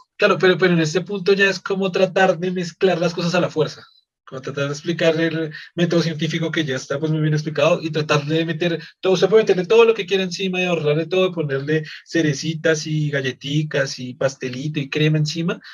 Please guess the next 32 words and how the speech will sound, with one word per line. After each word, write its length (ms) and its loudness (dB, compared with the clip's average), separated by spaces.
y 140 -4
puede 180 4
decir 160 2
que 100 0
es 40 2
desde 220 2
ahí, 160 4
pero 320 0
la 120 2
ciencia 240 -4
funciona 240 -2
sola, 220 0
o 40 -6
sea, 120 -8
funciona 260 -4
sin 220 -2
nada 260 4
de 60 2
esos 160 -6
detalles, 320 -2
sin 100 -2
nada 120 0
de 60 -4
esos 120 -8
ahorros, 280 2
funciona 380 -2
absolutamente 1000 0
sola 320 2
y 80 -4
experimentalmente, 880 -6
o 20 -20
sea, 240 -18